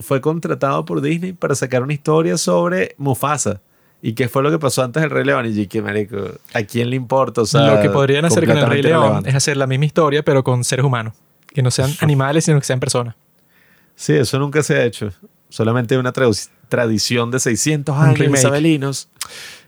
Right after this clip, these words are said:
Speaker 2: Yo lo que tengo que decir sobre Lady Butlers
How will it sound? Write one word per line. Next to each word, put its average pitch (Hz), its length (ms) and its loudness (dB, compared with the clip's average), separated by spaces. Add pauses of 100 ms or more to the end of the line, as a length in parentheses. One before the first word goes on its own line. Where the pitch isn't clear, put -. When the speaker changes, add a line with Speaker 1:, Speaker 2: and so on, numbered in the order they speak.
(140)
Speaker 2:
Yo 156 220 4
lo 208 120 4
que 220 100 0
tengo 180 140 0
que 226 80 2
decir 180 460 2
sobre 175 480 2
Lady 151 240 2
Butlers 190 520 0